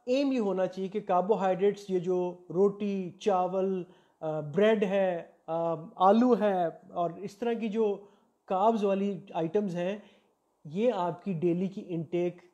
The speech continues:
तकरीबन सौ से डेढ़ सौ ग्राम होनी चाहिए। अ, इससे जब आप नीचे लेके जाएंगे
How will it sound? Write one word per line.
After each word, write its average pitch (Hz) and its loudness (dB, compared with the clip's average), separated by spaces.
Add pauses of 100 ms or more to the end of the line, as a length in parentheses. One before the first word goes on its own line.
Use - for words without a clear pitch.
(100)
तकरीबन 196 -2
सौ 180 -2
से 180 -6
डेढ़ 165 -2
सौ 180 -6
ग्राम 147 -8
होनी 143 -10
चाहिए। 160 -10 (680)
अ, 160 0 (120)
इससे 190 0
जब 175 -2
आप 165 0
नीचे 185 0
लेके 214 2
जाएंगे 180 -2